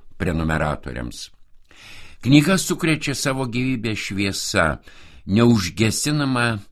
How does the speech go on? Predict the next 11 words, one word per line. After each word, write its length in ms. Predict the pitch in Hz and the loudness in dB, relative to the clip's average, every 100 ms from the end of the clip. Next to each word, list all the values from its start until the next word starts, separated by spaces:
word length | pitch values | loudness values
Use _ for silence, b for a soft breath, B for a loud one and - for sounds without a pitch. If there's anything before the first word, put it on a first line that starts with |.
| - | -16
gyvenimo 760 | - 82 113 104 101 95 92 90 | -6 2 6 6 6 4 2 2
meilė, 640 | 90 90 87 80 80 78 | 2 2 2 2 0 -2
kuri 260 | 101 120 | -2 -2
sklinda 680 | 123 - 135 160 156 143 135 B B B | -2 -4 -2 -2 0 -2 -2 B B B
iš 320 | 117 98 80 | 0 0 0
gilios 460 | 98 98 113 - - | 0 2 0 -2 -6
atskirties, 1160 | - 98 - - 95 85 - 92 73 - - - - - | -4 -4 -4 -4 -4 -4 -4 -2 -2 -4 -10 -12 -18 -8
ligos 500 | 85 95 104 92 - | -2 0 0 -2 0
patalo, 600 | 92 107 - 113 110 107 B B | 4 4 4 -8 -10 -12 B B
apmąstymais 920 | 98 113 120 135 147 - 127 123 110 104 | 2 2 4 2 2 -2 -4 -4 -2 -2
apie 320 | - 92 | -2 0